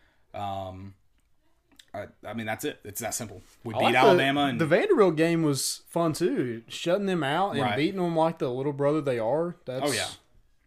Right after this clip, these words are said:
Speaker 1: In a stadium
Speaker 2: see.
Speaker 1: filled with orange.
Speaker 2: Good to see.
Speaker 1: Absolutely.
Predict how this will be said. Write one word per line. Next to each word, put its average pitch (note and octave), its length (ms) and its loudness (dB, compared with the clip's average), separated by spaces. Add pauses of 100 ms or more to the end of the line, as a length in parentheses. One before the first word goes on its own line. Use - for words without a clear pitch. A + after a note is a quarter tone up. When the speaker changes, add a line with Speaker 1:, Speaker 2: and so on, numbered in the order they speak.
(580)
Speaker 1:
In C#3 120 0
a B2 140 -2
stadium C#3 600 0
Speaker 2:
see. G#2 60 -8
Speaker 1:
filled D#3 180 2
with C3 120 0
orange. B2+ 460 -10 (300)
Speaker 2:
Good C3 100 -8
to A2 80 -10
see. F2+ 280 -14 (100)
Speaker 1:
Absolutely. F#2 480 -8